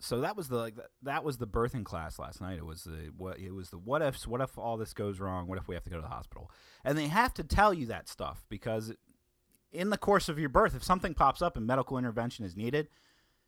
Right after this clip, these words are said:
it's not something that you can really sit and debate about for too long. They did reiterate, they did push the, the whole thing. Like, if you go to the hospital, it doesn't mean that the hospital gets what they want.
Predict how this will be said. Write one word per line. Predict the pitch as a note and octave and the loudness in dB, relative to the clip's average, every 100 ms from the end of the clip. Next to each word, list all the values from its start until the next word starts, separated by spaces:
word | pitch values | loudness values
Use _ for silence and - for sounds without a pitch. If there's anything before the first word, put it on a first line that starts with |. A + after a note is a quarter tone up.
| - | -4
it's | C#3 C3+ | -2 2
not | C#3 E3+ G3 | 6 8 8
something | - G3+ F3 | 2 -2 -2
that | D#3+ | -4
you | B2+ | -4
can | C3+ B2+ | -2 2
really | C#3+ D3 | 4 4
sit | A#2 - - D#3 D#3+ D3 | 0 -4 -2 0 0 0
and | C3 | 0
debate | G#2 F#2+ C3 | 0 0 0
about | C#3 B2 G#2 G2+ - _ | 2 2 2 0 -8 _
for | - A2+ | -10 -4
too | - A#3+ | 0 2
long. | G3+ A#2 D#2 - _ _ _ _ _ _ _ _ _ _ _ _ _ - | 2 0 -4 -12 _ _ _ _ _ _ _ _ _ _ _ _ _ -2
They | C#3 | 0
did | C#3 A3+ D#3+ | 2 0 2
reiterate, | C#3+ A3 D3 F#2+ D#2 | 2 2 2 0 -4
they | G#2+ | -12
did | A#2 F#3+ A#3 C3+ - _ - | 0 6 6 4 -6 _ 0
push | - B3+ - - | 8 8 6 -4
the, | B2 | -12
the | G#2+ A2+ | -2 0
whole | A#2 A2+ A2 | 2 2 0
thing. | B2 | -2
Like, | A2 A2 | -4 -4
if | A2+ | -2
you | C3+ | 2
go | E3+ | 4
to | |
the | B2+ | 6
hospital, | C#3 E3+ - A2 G#2 | 6 6 2 0 0
it | G2+ | 0
doesn't | B2+ B2+ | 0 2
mean | B2+ C3+ | -2 -2
that | B2+ A2 - - _ - | -2 -2 -6 -16 _ -6
the | B2 | 2
hospital | C3+ C#3+ - C3 | 4 4 2 -2
gets | A#2+ C3 B2 | -2 -2 -2
what | G#2+ | -2
they | F#2 | -2
want. | E2+ D#3 D3+ B2 | 4 8 8 6